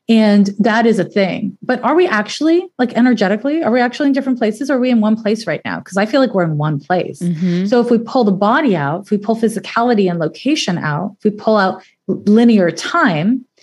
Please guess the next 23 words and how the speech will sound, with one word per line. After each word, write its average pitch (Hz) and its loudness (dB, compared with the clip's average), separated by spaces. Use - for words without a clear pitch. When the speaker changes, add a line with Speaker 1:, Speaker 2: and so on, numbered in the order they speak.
Speaker 1:
then 247 4
we 247 2
just 277 0
have 233 0
our 196 -2
energies 247 -2
connected. 151 -8
But 381 0
also 339 4
maybe 277 4
you're 254 4
thinking 247 2
about 226 2
your 233 2
dog 208 2
and 214 4
your, 214 0
and 214 2
your 208 2
Mister 214 -4
Kevin 208 2
and, 202 2
like, 196 0